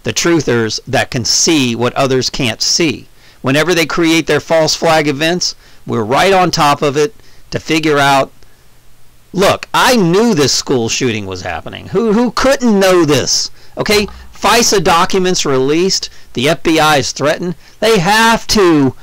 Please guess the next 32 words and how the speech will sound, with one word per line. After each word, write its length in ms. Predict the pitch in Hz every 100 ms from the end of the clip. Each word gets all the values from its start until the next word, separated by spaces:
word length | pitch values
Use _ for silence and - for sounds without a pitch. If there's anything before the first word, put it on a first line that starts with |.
| - -
disarm 600 | 156 185 - 180 180 170
America, 440 | 151 190 196 - 135
'cause 200 | 165 170
let 100 | 254
me 100 | 240
tell 200 | 202 196
you 100 | 143
something. 420 | 143 117 - 107 - -
When 140 | - 147
America 380 | 151 202 233 208
finds 360 | 175 160 147
out 180 | 147 143
what 100 | 131
the 120 | 127
F 120 | 143
B 140 | - 143
I, 180 | 135 131
the 80 |
D 180 | 110 135
O 100 | 131
J, 280 | 120 135 127
and 80 | 120
the 100 | 123
N 100 | 127
S 160 | 123 139
A 140 | 131
have 280 | 110 123 110
been 140 | 135
up 180 | 131 -
to, 300 | - 160 165 - - - - - - - - - -
um, 440 | 135 135 127 - _ _ _ - - -
pfft, 480 | - 110 101 101 -